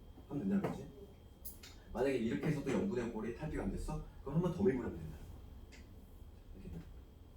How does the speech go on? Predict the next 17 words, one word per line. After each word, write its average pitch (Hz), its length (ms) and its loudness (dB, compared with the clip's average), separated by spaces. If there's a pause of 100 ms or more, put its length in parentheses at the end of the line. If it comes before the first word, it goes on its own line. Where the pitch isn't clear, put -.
(580)
어, - 120 -6
그래서 - 380 2 (320)
지금 151 220 8
요런 240 180 10
거, 202 140 6
요런 233 200 8
것도 - 100 4
다 123 100 2
돼. - 320 0 (320)
요런 175 100 2 (140)
것도 156 160 0
미분 151 260 4
땄으면 165 300 4
어떻게 113 140 2
되냐? 80 180 2 (560)
영분의 165 300 10
영꼴이잖아. 147 420 2